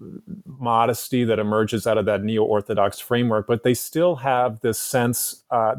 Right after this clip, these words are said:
that, um, what we, what we might still call the Protestant establishment, the idea that, uh, these mainline Protestants have a unique,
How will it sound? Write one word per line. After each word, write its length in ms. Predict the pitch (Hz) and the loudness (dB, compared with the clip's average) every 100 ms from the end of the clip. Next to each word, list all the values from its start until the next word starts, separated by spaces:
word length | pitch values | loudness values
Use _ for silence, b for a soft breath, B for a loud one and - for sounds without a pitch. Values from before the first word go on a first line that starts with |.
| 120 | 0
that, 360 | 113 110 107 b b b b b b | 2 2 0 b b b b b b
um, 400 | - 117 110 117 | 0 2 2 -2
what 480 | - 151 - 135 143 | -6 -8 0 2 4
we, 440 | 131 123 117 117 - | 2 2 0 -4 -12
what 220 | - 131 | 0 2
we 80 | 127 | 2
might 280 | 127 139 135 | 0 0 -2
still 240 | - 131 | -2 -2
call 220 | - 131 | 0 0
the 100 | 117 | 0
Protestant 540 | 104 - 117 113 - 110 | -2 2 2 2 -2 -2
establishment, 840 | 107 - 110 117 127 - 131 131 | -4 0 0 2 0 -2 -4 -2
the 100 | 117 | 0
idea 640 | 120 110 107 113 110 113 110 | 2 2 2 -2 0 2 0
that, 460 | 104 113 104 98 - b b b b b 123 | 0 0 2 0 -2 b b b b b -2
uh, 160 | 110 | 0
these 180 | 110 104 | 2 0
mainline 400 | 117 120 117 113 | 0 2 0 0
Protestants 800 | - 113 110 104 - 113 104 104 | 0 2 4 0 -2 0 0 -2
have 220 | - 107 | 0 2
a 40 | 104 | 2
unique, 480 | 104 107 110 - | 0 0 0 -2